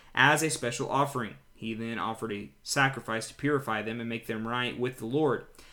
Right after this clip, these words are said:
After that, the Levites went into the tabernacle to perform their duties, assisting Aaron and his sons. So they carried out all the commands that the Lord gave Moses concerning the Levites.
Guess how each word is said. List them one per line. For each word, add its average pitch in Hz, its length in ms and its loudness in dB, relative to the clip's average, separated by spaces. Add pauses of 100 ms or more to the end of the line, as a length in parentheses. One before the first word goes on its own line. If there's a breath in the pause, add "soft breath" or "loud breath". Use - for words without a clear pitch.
(240 loud breath)
After 143 300 8
that, 156 200 8
the 151 80 0
Levites 139 440 4
went 143 140 0
into 131 120 -2
the 120 80 -6
tabernacle 139 580 2
to 156 80 -4
perform 131 420 -2
their 113 120 0
duties, 180 520 0
assisting 180 600 2
Aaron 143 320 2
and 110 180 -2
his 110 120 -4
sons. 147 600 0
So 123 200 0
they - 160 -6
carried 135 280 2
out 120 200 2
all 131 160 2
the 131 80 0
commands 117 380 -4
that - 120 -16
the 123 80 -12
Lord 117 260 -2
gave 117 180 -2
Moses 135 380 0
concerning 113 440 -6
the 110 160 -4
Levites. 101 460 -6